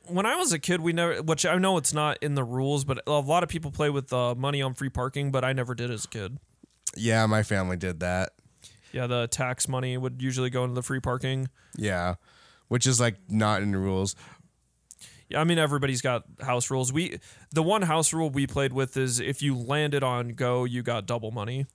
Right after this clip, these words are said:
Speaker 2: Oh my
Speaker 1: So
Speaker 2: God.
Speaker 1: you, you would
Speaker 2: <laughs>
Speaker 1: get, you'd get four hundred instead of two hundred if you landed on go. But which, which seems fair though, 'cause that's, it's pretty hard to actually land on go.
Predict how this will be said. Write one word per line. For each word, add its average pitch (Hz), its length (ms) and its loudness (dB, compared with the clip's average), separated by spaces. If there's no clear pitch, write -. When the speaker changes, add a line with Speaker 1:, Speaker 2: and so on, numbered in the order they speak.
Speaker 2:
Oh 95 160 2
my 85 60 0
Speaker 1:
So 131 180 2
Speaker 2:
God. 82 240 0
Speaker 1:
you, 120 80 -6
you 131 100 0
would 123 240 -6
Speaker 2:
<laughs> 135 240 4
Speaker 1:
get, 156 640 4
you'd 151 180 2
get 143 160 2
four 143 220 0
hundred 120 240 -2
instead 117 240 -2
of 98 60 -6
two 117 160 -4
hundred 104 200 -6
if 107 200 -6
you 131 100 -4
landed 104 340 -4
on 73 160 -10
go. 95 300 -6
But 139 340 -2
which, 160 240 2
which 196 240 4
seems 175 320 4
fair 113 340 -4
though, 120 380 -4
'cause 143 180 2
that's, 143 220 2
it's 135 240 0
pretty 143 200 -2
hard 131 200 -2
to 120 140 -2
actually 117 260 -4
land 110 380 -6
on 123 160 -8
go. 131 380 -2